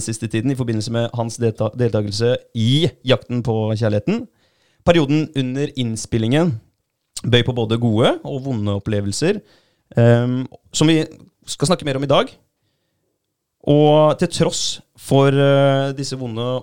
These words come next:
og, og vanskelige opplev-, eh, opplevelsene der, så framsto han, eh, som et, eh, varmt og, og omsorgsfullt, eh, menneske.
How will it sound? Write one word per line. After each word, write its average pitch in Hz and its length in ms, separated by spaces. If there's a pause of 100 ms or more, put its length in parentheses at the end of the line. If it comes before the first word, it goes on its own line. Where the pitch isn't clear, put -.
og, 117 1000
og 117 240
vanskelige 110 420
opplev-, 104 400
eh, 110 240
opplevelsene 110 480
der, 160 300 (240)
så - 240 (580)
framsto 110 460
han, 113 180
eh, 110 140
som 110 180
et, 104 140
eh, 110 300
varmt 120 460
og, 113 680
og 117 160
omsorgsfullt, 107 560
eh, 110 200
menneske. 113 420